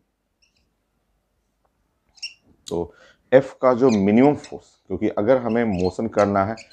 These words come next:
तो मिनिमम फोर्स जो है वो एफ़ टू के बराबर, और F जो मिनिमम हुआ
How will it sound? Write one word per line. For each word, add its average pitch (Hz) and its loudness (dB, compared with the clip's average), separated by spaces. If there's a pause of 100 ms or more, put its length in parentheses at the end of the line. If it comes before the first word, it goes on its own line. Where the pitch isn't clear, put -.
(200)
तो 90 -4
मिनिमम 110 2
फोर्स 113 -4
जो 107 -2
है 107 0
वो 90 -4 (160)
एफ़ - -12 (100)
टू 98 -4
के - -8
बराबर, 80 -8 (380)
और - -4 (160)
F 120 2 (380)
जो 98 0
मिनिमम 98 0
हुआ 110 -6